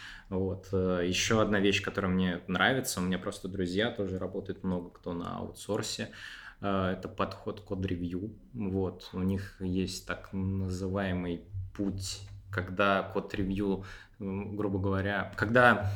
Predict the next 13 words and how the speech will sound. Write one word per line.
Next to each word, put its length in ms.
э, 460
твоя 200
задача 420
может 280
быть 180
там 160
отревьювена 800
и 40
улучшена, 560
грубо 220
говоря, 240
три 260
раза. 340